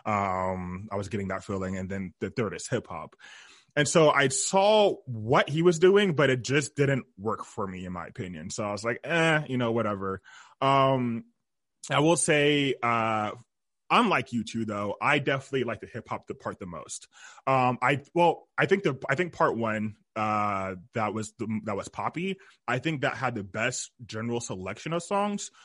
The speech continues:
but I think the actual best songs were in the hip hop part.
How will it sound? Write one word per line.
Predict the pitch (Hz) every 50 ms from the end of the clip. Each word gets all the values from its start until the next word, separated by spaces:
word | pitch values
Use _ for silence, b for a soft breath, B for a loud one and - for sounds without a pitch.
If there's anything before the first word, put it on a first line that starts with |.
| b b b
but | 104 160 151 143 -
I | 127 123
think | 113 131 131 -
the | 131 110 -
actual | 107 120 123 - - 135 117 113
best | 104 120 107 101 - - -
songs | - 120 123 143 160 180 190 180 160 - - b b b b -
were | 104 117 120 123 123 123
in | - 113 110 107
the | 95
hip | - - 113 - -
hop | - - - _
part. | - 92 87 90 85 -